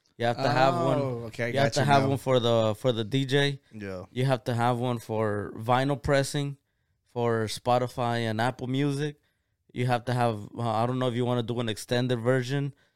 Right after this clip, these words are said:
Speaker 1: You know what I'm saying? You have to have acapellas. You have to have, um,
Speaker 3: Instrumentals.
Speaker 1: instrumentals. You know, you, uh, there's, there's a lot to, to it.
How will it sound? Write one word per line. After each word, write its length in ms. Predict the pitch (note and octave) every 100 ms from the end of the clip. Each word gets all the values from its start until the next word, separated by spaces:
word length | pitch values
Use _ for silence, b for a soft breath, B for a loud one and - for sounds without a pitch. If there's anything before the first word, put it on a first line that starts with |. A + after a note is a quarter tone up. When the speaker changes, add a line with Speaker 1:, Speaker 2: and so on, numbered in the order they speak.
| _
Speaker 1:
You 80 | -
know 60 | A#2+
what 20 |
I'm 40 | A#2
saying? 220 | C3+ B2
You 40 | B2
have 120 | C3+
to 60 | C3
have 180 | C3
acapellas. 840 | B2 - G#2+ C3+ C3+ D3+ C#3+ - - _ _ _ _ -
You 120 | B2+
have 220 | C3 G2+
to 80 | B2
have, 280 | A#2 A#2 A2+
um, 540 | A2+ G#2+ G#2 G2 G2 G2+
Speaker 3:
Instrumentals. 680 | - G#2+ G#2 A2 A2 - -
Speaker 1:
instrumentals. 960 | B2+ - B2+ A#2+ C#3 D3 D3+ D3 - - -
You 140 | C3+
know, 140 | C#3
you, 180 | C3+ C#3+ -
uh, 180 | B2+ A#2+
there's, 300 | - B2+ C3
there's 340 | - A#2+ C#3 C#3
a 60 |
lot 400 | C3+ A#2+ C3 B2
to, 280 | - B2 A2 -
to 200 | - C3+
it. 140 | -